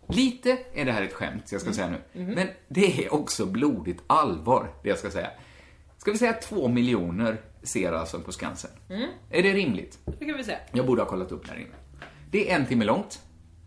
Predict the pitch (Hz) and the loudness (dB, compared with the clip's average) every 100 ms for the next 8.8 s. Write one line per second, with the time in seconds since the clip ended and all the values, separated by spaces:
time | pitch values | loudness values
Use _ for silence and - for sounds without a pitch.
0 | - - - 165 170 - 208 190 - 104 | -20 -20 -6 -4 -4 -2 -2 -2 0 0
1 | 90 90 110 - - - - - - 233 | 0 -4 -6 -6 -18 -20 -20 -10 -4 0
2 | 247 214 202 202 143 95 85 90 98 - | 4 4 4 4 4 2 0 -2 -4 -10
3 | - - - 147 151 92 - - 87 69 | -18 -12 -6 -2 0 0 -4 -4 -8 -6
4 | 160 135 98 82 92 101 - - 110 135 | -2 -2 -2 -4 -6 -8 -16 -6 0 0
5 | - - - _ - - - - 220 208 | 0 -6 -18 _ -20 -20 -18 -2 2 4
6 | 196 170 113 113 151 113 113 92 90 113 | 4 4 4 0 -2 0 0 -2 -4 -4
7 | 90 - - - - 196 190 151 113 95 | -4 -8 -14 -12 0 0 2 0 0 0
8 | 87 113 92 85 - - 180 156 | -4 -4 -4 -6 -8 4 6 6